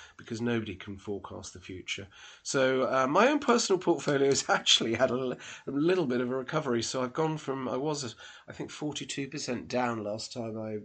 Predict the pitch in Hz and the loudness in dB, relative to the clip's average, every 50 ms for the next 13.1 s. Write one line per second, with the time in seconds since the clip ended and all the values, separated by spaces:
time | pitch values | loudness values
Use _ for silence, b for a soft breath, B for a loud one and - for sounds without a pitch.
0 | - - 113 - - 120 110 107 107 - - 104 101 104 113 120 120 120 - 120 | -10 -12 -12 -8 -4 -4 -4 -4 -6 -8 -8 -6 -4 -4 -4 -4 -4 -4 -6 -8
1 | 110 110 - - _ - - - 196 220 214 185 143 123 113 107 123 107 - 113 | -8 -12 -14 -14 _ -14 -2 0 4 6 6 6 6 2 0 -6 -10 -10 -6 -6
2 | 104 101 110 123 123 B B B B B _ 131 135 135 151 170 165 - - - | -4 -4 -4 -6 -8 B B B B B _ 4 4 6 8 6 6 6 2 0
3 | 143 131 127 123 117 120 113 113 113 113 - 113 113 110 110 B B B B B | 2 2 2 2 2 0 0 -2 -4 -4 -4 -4 -4 -4 -8 B B B B B
4 | B B - 113 117 117 117 113 113 113 110 - 110 113 113 113 - - - 120 | B B -8 -6 -6 -4 -4 -4 -6 -6 -6 -6 -8 -8 -10 -10 -12 -10 -10 -8
5 | 113 110 110 107 107 110 107 107 113 113 110 110 107 120 120 123 117 98 98 95 | -6 -6 -6 -6 -6 -6 -4 -4 -4 -2 -2 -2 0 0 2 2 0 0 -2 -8
6 | 90 92 90 - - - 110 107 107 107 104 B B B B B B - 117 117 | -8 -8 -6 -6 -4 -2 -2 -2 -2 -2 -4 B B B B B B -6 -4 0
7 | 127 135 - - 123 117 120 127 131 123 120 113 107 101 101 101 110 110 127 127 | 0 0 -2 -2 -2 0 2 4 6 6 4 4 2 -2 -6 -8 -4 -2 -2 0
8 | 123 - - 101 101 92 90 98 101 101 92 107 101 101 101 - 104 101 - 101 | -2 -4 -6 -8 -8 -8 -8 -8 -10 -8 -8 -6 -6 -6 -6 -8 -10 -10 -10 -8
9 | 98 101 101 101 107 101 90 82 - 107 101 101 104 98 95 - - - - - | -8 -8 -6 -6 -6 -6 -8 -10 -12 -10 -8 -8 -8 -10 -10 -12 -14 -14 -14 -18
10 | 104 - - 113 107 104 101 95 - - - - 123 107 101 98 101 - - 110 | -18 -12 -10 -10 -8 -8 -8 -10 -12 -14 -8 -6 -4 -4 -4 -6 -8 -10 -10 -10
11 | 107 107 113 - 120 120 113 113 110 - 120 117 117 120 147 185 170 117 98 90 | -10 -10 -10 -6 -4 -4 -4 -4 -4 -4 -4 -2 -2 -2 0 -2 -2 -2 -4 -8
12 | 85 - - 104 107 107 107 120 117 110 - - 110 107 101 104 104 98 104 104 | -12 -14 -14 -12 -12 -10 -6 -6 -6 -6 -6 -6 -8 -8 -8 -8 -10 -10 -8 -8
13 | 101 95 | -8 -10